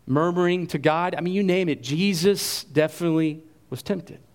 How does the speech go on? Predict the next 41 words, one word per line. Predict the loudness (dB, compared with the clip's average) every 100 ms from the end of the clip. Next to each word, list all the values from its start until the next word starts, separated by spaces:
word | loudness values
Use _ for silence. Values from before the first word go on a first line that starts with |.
| _ _ _ _ _
He | 2
knew | 4 4 4
the | 2 2
battle | 2 2 2 0
firsthand, | 0 0 0 2 2 4 2
but | 2
he | 0
fought | 0 2 2 4
it | 2
all | 4 2
the | 2
way | 2 2 2
to | 0 -2
the | 0
end. | 0 0 -2 -4 -2
But | -2
he | -2 -4
knows, | -2 0 0 -4 -6 -4
guys, | -2 -2 -2 -10 -20 -6
he | -2
knows | 0 0 0 -2
what | -4
it | -2
means | -4 -6 -10 -20 -20 _ _ _ _ _ _ -8
to | -6
be | -4
tempted. | -2 -4 -2 -6 -6 -20 _ -6
In | -4
all | -2 0 2 0
things | 2 0 0 -2
that | -4 -4
we | -4 -4 0
are, | -2 -2 -6
he | -6 -2 0
understands. | -2 -4 -6 -6 -6 -8 -12
But | -8 -2
yet | 0 0 -2
he | -4 -4
did | -2 -2 -2
not | -2 -4 -6 -4
give | -2 -2 -4 -10 -18